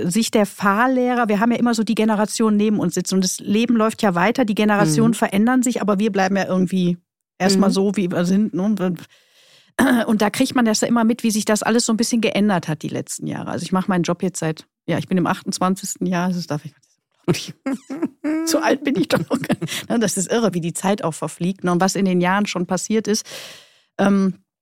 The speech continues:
Speaker 1: also, äh, ich sehe diese Sache ganz positiv,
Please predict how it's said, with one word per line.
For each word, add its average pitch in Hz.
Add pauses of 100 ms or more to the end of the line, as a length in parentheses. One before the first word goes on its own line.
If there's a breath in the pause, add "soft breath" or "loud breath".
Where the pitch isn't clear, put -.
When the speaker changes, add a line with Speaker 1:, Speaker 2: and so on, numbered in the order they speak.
(340)
Speaker 1:
also, 196
äh, 185
ich -
sehe 247
diese 214
Sache 214
ganz 180
positiv, 269